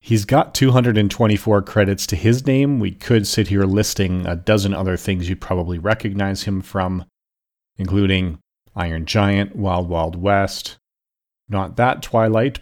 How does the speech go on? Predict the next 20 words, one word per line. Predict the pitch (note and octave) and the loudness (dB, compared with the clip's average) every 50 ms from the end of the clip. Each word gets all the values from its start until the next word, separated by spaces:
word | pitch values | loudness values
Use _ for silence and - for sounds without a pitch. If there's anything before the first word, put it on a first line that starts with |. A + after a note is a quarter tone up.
| - | -6
but | - F#2 F2 F2 - - - | -4 -4 -4 -4 -6 -6 -4
a | A2 G2+ G2 | -2 0 2
movie | G2 G2+ G2 F#2+ G2+ G2+ | 2 2 2 2 2 0
called | - - G2+ G2 G2 | 0 0 0 0 -2
Twilight | - - G#2+ G2+ G2 G2 G#2 A#2+ - - | 0 2 2 2 4 4 2 0 -2 -4
from | - G#2 F#2+ F2 F2 F2 | -4 -4 -4 -2 -2 -2
nineteen | F2 E2+ F#2 A2 - - G#2 F#2 | -2 -4 -4 -4 -4 -2 -2 -2
ninety-eight, | E2+ D#2+ D#2+ E2 E2+ G2+ A2 A2+ A#2 A#2 A#2 - - - - _ _ _ _ _ _ _ _ _ _ _ _ _ - | -2 -2 -4 -2 0 2 2 2 2 0 -2 -4 -10 -16 -18 _ _ _ _ _ _ _ _ _ _ _ _ _ -6
A | - G2 | -6 -4
Time | - - G#2 F#2+ F2+ E2+ | -2 -2 -2 -2 -2 -2
to | - F2+ | -6 -8
Kill, | - - - B2+ B2+ B2 B2 B2 B2+ B2+ B2 | -8 -2 0 2 4 6 6 4 4 2 2
The | A2+ A2 G2+ | 2 0 2
Outer | - F2+ F2+ F2 E2+ | 2 2 0 0 0
Limits, | F2 F2+ F#2+ G#2+ A2 A2 G#2+ G#2+ - - - - - - - _ _ _ _ _ _ _ _ _ _ _ _ _ _ _ _ _ _ | 0 0 2 2 4 2 2 0 -2 -6 -8 -8 -8 -10 -12 _ _ _ _ _ _ _ _ _ _ _ _ _ _ _ _ _ _
Free | _ - - - G#2+ G#2+ G#2 | _ -12 -4 2 2 4 4
Willy | G2 G2 F2+ F2+ F2 | 4 2 0 0 -2
Two, | D#2+ - - - D#3+ D#3+ E3 E3 D#3 | -4 -4 0 4 6 6 6 6 4
Home | - - G#2+ F#2+ F#2+ | 2 0 -2 0 0
Improvement, | F#2 F2+ - - - C#3 C#3+ C3+ C3+ C#3 B2+ B2+ C3+ - - | -2 -4 -6 -4 0 0 2 2 2 2 2 2 0 -4 -8